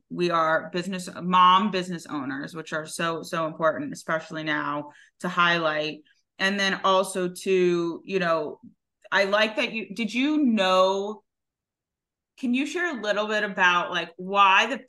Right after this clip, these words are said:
patent was so important from you? I can understand it from a business strategy standpoint, but to even infuse it in the messaging,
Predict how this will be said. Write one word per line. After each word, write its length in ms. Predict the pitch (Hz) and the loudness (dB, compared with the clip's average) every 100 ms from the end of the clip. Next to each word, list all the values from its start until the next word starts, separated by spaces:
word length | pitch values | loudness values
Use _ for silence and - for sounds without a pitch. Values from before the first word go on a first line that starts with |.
| - | 0
patent 380 | 185 156 185 | 0 0 -4
was 160 | 175 180 | -12 -8
so 140 | 190 | -8
important 420 | 175 170 175 147 170 | -8 -6 -6 -6 -10
from 140 | 160 | -12
you? 140 | 151 | -6
I 120 | - 190 | 0 0
can 160 | 262 | 0
understand 440 | 262 277 285 233 220 | 0 -2 -4 -4 -2
it 40 | |
from 160 | 214 208 | -2 -2
a 240 | 165 - | -4 -6
business 520 | - 220 220 220 196 - | 0 0 0 -4 -4 -8
strategy 600 | - 185 180 175 175 175 | 0 4 4 2 -4 -8
standpoint, 840 | 175 - 165 165 180 208 214 208 | -8 -6 -4 -4 -6 -6 -4 -4
but 180 | 190 180 | -6 -6
to 160 | 190 180 | -8 -8
even 240 | 214 214 | -6 -4
infuse 400 | 226 208 190 190 | -6 -8 -10 -8
it 80 | 202 | -6
in 140 | 185 | -6
the 60 | 170 | -6
messaging, 680 | 160 156 - 180 156 147 | -8 -12 -12 -10 -8 -10